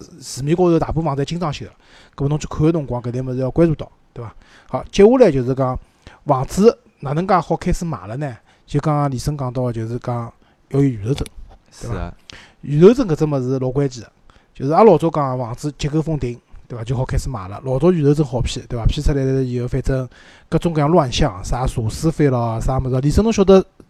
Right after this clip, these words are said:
Speaker 1: 有种楼盘收查水费收了最贵的好收到几钿啊？
Speaker 2: 我晓得大概三百万。
Speaker 1: 啊，好收到三百万，当然搿房子是卖几千万啊，查水费啥物事，就是
Speaker 2: 嗯。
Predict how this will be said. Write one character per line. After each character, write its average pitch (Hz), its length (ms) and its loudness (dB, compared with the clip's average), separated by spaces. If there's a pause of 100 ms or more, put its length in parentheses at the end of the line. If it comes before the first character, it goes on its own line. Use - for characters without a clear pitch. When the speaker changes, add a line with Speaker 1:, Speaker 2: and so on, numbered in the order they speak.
(160)
Speaker 1:
有 156 120 4
种 196 160 6
楼 175 140 8
盘 165 120 8
收 185 260 8
查 - 220 2
水 180 140 0
费 190 80 8
收 190 140 4
了 185 60 6
最 202 140 4
贵 151 160 -2
的 151 60 2
好 147 100 0
收 160 120 0
到 156 80 4
几 131 140 -6
钿 123 120 -2
啊？ 104 140 -10 (720)
Speaker 2:
我 127 180 -10
晓 143 160 -8
得 104 240 -4
大 87 140 -8
概 95 260 -8
三 101 180 -14
百 110 100 -12
万。 87 160 -12 (240)
Speaker 1:
啊， 131 140 -2
好 170 160 4
收 196 140 0
到 190 100 4
三 247 200 6
百 185 120 6
万， 123 140 0
当 165 120 2
然 160 80 0
搿 202 100 -2
房 143 160 -4
子 196 140 -12
是 202 60 -4
卖 147 120 -4
几 143 140 -8
千 156 220 -6
万 131 120 -2
啊， 98 100 -12
查 143 160 -4
水 190 160 -12
费 202 100 0
啥 139 160 0
物 139 120 -4
事， 107 140 -8
就 123 120 -6
是 131 60 -2
Speaker 2:
嗯。 90 200 -8